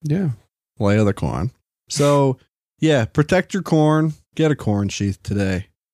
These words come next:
Speaker 1: I love this business. I'll take it.
Speaker 2: Okay.
Speaker 1: I'll take it. Lucky grease. Lucky grease.
Speaker 2: Lucky grease.
Speaker 1: Now, this grease,
Speaker 2: Yeah.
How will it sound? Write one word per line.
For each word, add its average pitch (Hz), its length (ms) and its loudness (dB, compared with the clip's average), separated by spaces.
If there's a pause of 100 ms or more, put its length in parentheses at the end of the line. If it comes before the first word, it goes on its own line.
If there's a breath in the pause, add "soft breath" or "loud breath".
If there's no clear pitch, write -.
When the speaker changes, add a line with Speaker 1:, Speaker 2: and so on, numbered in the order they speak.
(120)
Speaker 1:
I 160 60 -2
love 170 200 2
this 143 140 -2
business. 139 460 0
I'll 147 60 -4
take 165 300 -4
it. 82 180 -10
Speaker 2:
Okay. 98 260 -4 (140)
Speaker 1:
I'll 143 80 -2
take 156 200 0
it. 139 80 2
Lucky 185 280 2
grease. 220 680 0 (240)
Lucky 170 260 2
grease. 190 600 -2 (400)
Speaker 2:
Lucky 139 440 0
grease. 92 440 -2
Speaker 1:
Now, 160 120 4
this 262 200 0
grease, 240 560 -2 (320)
Speaker 2:
Yeah. 107 300 -2